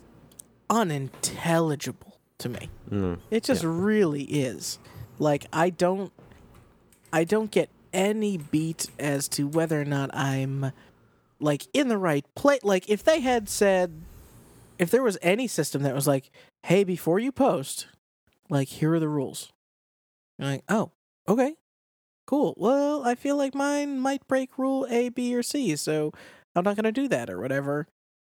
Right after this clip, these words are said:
Speaker 1: That, then, like, yeah, cool, okay.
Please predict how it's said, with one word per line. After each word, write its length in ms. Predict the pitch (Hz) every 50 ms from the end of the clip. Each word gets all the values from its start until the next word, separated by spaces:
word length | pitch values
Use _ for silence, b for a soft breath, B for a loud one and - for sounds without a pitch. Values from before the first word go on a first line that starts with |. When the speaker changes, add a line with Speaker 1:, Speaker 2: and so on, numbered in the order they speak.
| _ _ _ _ _ _ _ _ _ _ _ _
Speaker 1:
That, 200 | 220 233 - 202
then, 220 | 190 208 226 226 226
like, 240 | 233 233 226 214 - _ - _
yeah, 420 | - 156 165 190 226 330 370 262 165 - _
cool, 480 | - - 196 202 196 180 208 269 311 - -
okay. 480 | 175 214 - - 185 147 143 147 170